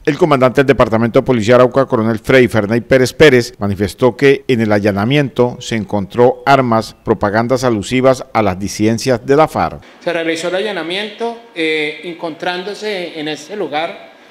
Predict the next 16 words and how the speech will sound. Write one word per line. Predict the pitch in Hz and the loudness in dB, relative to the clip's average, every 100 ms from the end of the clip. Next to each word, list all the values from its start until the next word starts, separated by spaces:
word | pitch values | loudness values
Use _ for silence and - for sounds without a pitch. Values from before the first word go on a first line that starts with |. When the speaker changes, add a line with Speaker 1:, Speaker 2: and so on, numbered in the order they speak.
| _ _ _ | _ _ _
Speaker 2:
un | 196 180 | -6 -6
fusil | 185 208 220 220 220 - | -6 -8 -8 -8 -10 -8
M | 170 175 165 | -6 -6 -6
cuatro, | 170 202 208 220 220 - - - | -6 -6 -6 -8 -10 -14 -20 -14
cuatro | 180 196 196 214 - | -6 -6 -6 -10 -10
pistolas, | - - 190 202 233 - - - _ _ _ _ - | -14 -6 -4 -4 -8 -12 -20 -20 _ _ _ _ -6
tres | 190 190 | -4 -4
granadas, | 196 208 214 220 220 220 - - - | -4 -4 -6 -6 -6 -8 -10 -18 -16
cinco | - 190 190 | -10 -10 -10
probadores | 208 196 156 180 185 | -6 -4 -2 -4 -6
para | - 202 180 | -8 -6 -6
pistola, | - - 185 202 214 220 - - _ _ - | -10 -10 -6 -4 -6 -8 -18 -20 _ _ -6
cuatro | 185 185 208 214 | -4 -4 -8 -8
probadores | 190 151 156 165 190 - | -4 -2 -2 -4 -6 -10
para | - 175 151 | -6 -4 -6
fusil, | 127 180 196 214 - | -8 -6 -6 -6 -16